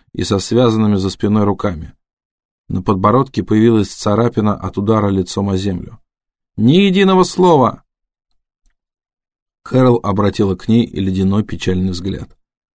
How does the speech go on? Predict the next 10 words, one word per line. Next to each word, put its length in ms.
«Могу. 540
Я 260
могу 300
доказать 540
самое 360
важное. 480
Могу 300
доказать, 500
что 260
вы, 340